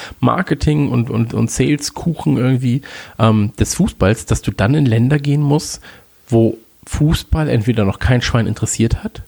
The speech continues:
so, siehe U S A, war immer, war immer der Mädchensport, der Sport für Loser, der Sport für Abgehangene.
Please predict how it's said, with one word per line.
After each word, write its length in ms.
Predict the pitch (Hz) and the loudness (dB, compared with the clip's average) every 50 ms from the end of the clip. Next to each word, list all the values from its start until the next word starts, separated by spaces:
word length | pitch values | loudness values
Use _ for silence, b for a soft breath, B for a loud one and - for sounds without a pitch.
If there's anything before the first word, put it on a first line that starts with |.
| _ _ _ _ _ _ _ | _ _ _ _ _ _ _
so, 260 | - - - 214 240 233 - | -6 -2 -2 -2 -2 -4 -6
siehe 260 | - - 104 101 104 - | -6 -2 0 0 0 0
U 160 | 95 104 101 | 0 -2 -2
S 200 | - - - - | -2 -4 -4 -2
A, 340 | 92 95 98 - 185 196 - - | 0 0 0 0 -2 -4 -4 -2
war 180 | - 107 - - | -2 0 2 2
immer, 320 | 135 151 151 147 147 147 147 B B B B B B B | 2 4 4 2 2 0 -4 B B B B B B B
war 120 | 120 - - | -2 0 2
immer 160 | 143 151 139 | 2 2 2
der 100 | 127 117 | 2 0
Mädchensport, 1300 | 110 113 120 135 160 - - - 185 170 170 170 170 175 - - - - - 156 151 147 143 143 - | 2 2 2 2 0 -2 -4 -2 0 2 2 0 -2 -4 -6 -4 -4 -2 0 2 2 2 2 0 0
der 80 | 123 113 | -2 -4
Sport 400 | - - - - 120 120 117 - | -4 -4 -2 0 0 0 0 -2
für 160 | - - 131 | -2 0 2
Loser, 440 | 127 135 147 156 151 147 139 147 135 | 2 2 2 2 2 2 2 2 2
der 100 | 117 113 | 2 0
Sport 280 | - - - 127 123 - | -2 -2 -2 -2 -2 -2
für 160 | - - - | -4 -4 -2
Abgehangene. 880 | - 139 - - - 135 123 120 135 135 135 135 135 131 127 127 | -2 -4 -4 -4 -4 -2 0 2 2 2 2 2 4 4 2 2